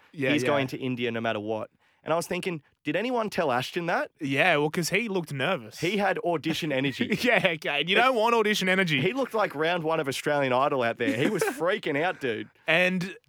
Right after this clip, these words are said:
Speaker 1: Ashton Agar, he, Todd Murphy and Mitch Swepson. Now, interesting in the test, did, could, uh, Mitch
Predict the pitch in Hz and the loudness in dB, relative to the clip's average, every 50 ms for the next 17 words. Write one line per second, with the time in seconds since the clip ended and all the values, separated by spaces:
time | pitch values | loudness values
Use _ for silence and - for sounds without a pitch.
0 | - - 180 196 196 - - - 196 180 170 165 135 139 143 147 143 139 151 139 | -2 2 2 2 2 0 -4 -6 -6 -6 -6 -4 -2 0 0 0 0 0 0 2
1 | 131 135 139 135 135 139 135 131 135 139 135 131 139 _ - 156 165 - - 170 | 2 2 2 2 2 2 0 -2 -4 -6 -10 -10 -12 _ -20 -20 -16 -8 -2 0
2 | 175 175 156 147 139 135 143 139 143 - - 156 139 131 143 139 127 127 127 120 | 2 2 2 0 0 0 0 0 -2 -4 -6 -6 -6 -6 -4 -6 -6 -4 -6 -6
3 | 113 - - - - 131 131 139 - - - - 131 120 120 135 135 135 135 139 | -6 -6 -8 -8 -4 -2 -2 -2 -2 -4 -6 -6 -6 -6 -6 -4 -2 2 2 2
4 | 143 143 160 180 220 - 262 226 - 247 226 202 185 180 151 127 - - - - | 2 2 0 -2 0 0 -2 -4 -4 -6 -4 -2 -2 -2 -2 -4 -4 -8 -8 -6
5 | 156 143 120 110 - - - - - - 190 160 185 214 _ _ _ _ _ _ | -4 -4 -4 -6 -6 -6 -8 -8 -8 -10 -12 -10 -10 -10 _ _ _ _ _ _
6 | _ _ _ _ _ _ _ _ _ _ _ _ 196 - 220 226 233 208 208 185 | _ _ _ _ _ _ _ _ _ _ _ _ -6 -2 0 0 0 0 -2 -4
7 | - - - 185 185 185 170 170 185 285 320 | -4 -2 0 2 2 2 2 0 -2 -4 -4